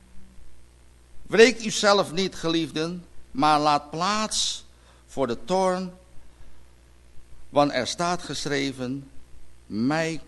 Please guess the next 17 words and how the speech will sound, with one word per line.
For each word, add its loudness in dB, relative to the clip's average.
komt 0
de -4
wraak -4
toe. -10
Ik -6
zal 2
hen -4
vergelden, -6
spreekt -8
de -8
Heer.' -8
Maar 6
indien 4
uw -8
vijand 6
honger 4
heeft, 0